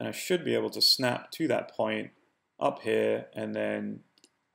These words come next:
directly onto the tangent. You'll see we get a little tangent symbol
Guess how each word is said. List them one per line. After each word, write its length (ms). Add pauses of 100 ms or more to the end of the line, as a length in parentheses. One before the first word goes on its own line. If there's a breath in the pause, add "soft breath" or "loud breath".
(140)
directly 460
onto 240
the 80
tangent. 540
You'll 80
see 160
we 100
get 120
a 40
little 180
tangent 460
symbol 480